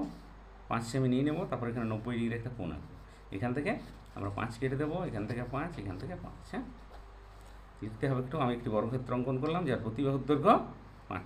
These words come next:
সেমি, হ্যাঁ? আচ্ছা, একটু নাম দিয়ে দিতে হবে, এ বি সি ডি, হ্যাঁ, এ বি সমান বি সি সমান সি ডি সমান ডি এ সমান পাঁচ সেমি। আরেকটা বলা ছিল আমার রম্বস আঁকা, হ্যাঁ, যেটা ছিল কি, এটা বইয়েও আছে,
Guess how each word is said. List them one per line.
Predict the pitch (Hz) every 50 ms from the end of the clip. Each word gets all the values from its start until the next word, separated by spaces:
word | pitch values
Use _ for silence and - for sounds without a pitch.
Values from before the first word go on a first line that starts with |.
| - -
সেমি, | - - - 92 139
হ্যাঁ? | 233 294 285 - - - - - - - - - - - - - - - - - - - - - - - - -
আচ্ছা, | - - - - -
একটু | - - 131
নাম | 123 120 127 131 131
দিয়ে | 131 131 127
দিতে | 127 127 127
হবে, | 123 123 147 - - - - - - - - - 110 110 107
এ | 113 117 117 120 123 123 123 131 135 127 107 95
বি | 92 101 107 107 120 127 139 170 - - - - - -
সি | - 95 95 98 117 135 143 151 151 147
ডি, | - - - -
হ্যাঁ, | - 220 294 - - - - - - - - - - - - - 104
এ | 107 101
বি | 120 135 143
সমান | 139 135 117 110 107 104 92
বি | 98 98
সি | - 156 160 139
সমান | 120 107 101 101 -
সি | - 117 123
ডি | 175 233 311 - - - - - - - -
সমান | - 104 104 101 98
ডি | 98 110 - 165
এ | 175
সমান | 170 - - 151 - -
পাঁচ | 156 - - -
সেমি। | - - - - - - - - - - - - - - -
আরেকটা | - 123 156 165 165 170 156 143
বলা | 139 131 127
ছিল | 127 156
আমার | 180 190 190 165 104 98
রম্বস | 92 92 92 90 87 - -
আঁকা, | - - 82 135
হ্যাঁ, | 220 320 - - - - - - - - - - - - - - -
যেটা | 107 107 131
ছিল | 131 160 165 208 320 - - - - - - - - - - - - - - - -
কি, | 160 190 254 - - - - - - - - -
এটা | 107 110 101 113
বইয়েও | 135 143 151 160 160 151
আছে, | 139 - 151